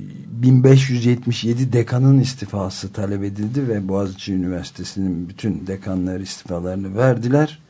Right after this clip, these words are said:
Aile ve Sosyal Politikalar Bakanlığı'ndan dört yüze yakın, üç yüz doksan üç personel görevden uzaklaştırıldı. Diyanet İşleri Başkanlığı'nda da büyük temizlik var. Müftü, üç müftü,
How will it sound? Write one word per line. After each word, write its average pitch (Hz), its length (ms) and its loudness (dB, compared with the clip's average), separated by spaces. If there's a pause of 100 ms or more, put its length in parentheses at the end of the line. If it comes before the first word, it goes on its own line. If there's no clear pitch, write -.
(640)
Aile 113 380 4
ve 139 80 4
Sosyal 135 480 0
Politikalar 104 680 -2
Bakanlığı'ndan 101 880 2 (360)
dört 131 260 6
yüze 107 180 -2
yakın, 90 300 -6
üç 98 180 -8
yüz 101 100 -6
doksan 107 300 -2
üç 131 200 2
personel 95 460 -8
görevden 113 460 2
uzaklaştırıldı. 135 1040 0 (1000)
Diyanet 123 420 6
İşleri 135 380 2
Başkanlığı'nda 123 720 4
da 127 120 2
büyük 107 220 -4
temizlik 104 500 0
var. 135 120 4
Müftü, 117 520 0
üç 139 380 -2
müftü, 123 580 2